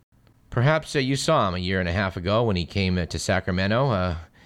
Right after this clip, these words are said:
<laughs> obituaries noted that increasingly his routines resembled rants, and many critics found his anger to be off-putting.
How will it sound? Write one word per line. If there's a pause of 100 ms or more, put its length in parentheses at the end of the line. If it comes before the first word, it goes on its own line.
(200)
<laughs>
obituaries
noted
that
increasingly
his
routines
resembled
rants,
and
many
critics
found
his
anger
to
be
off-putting.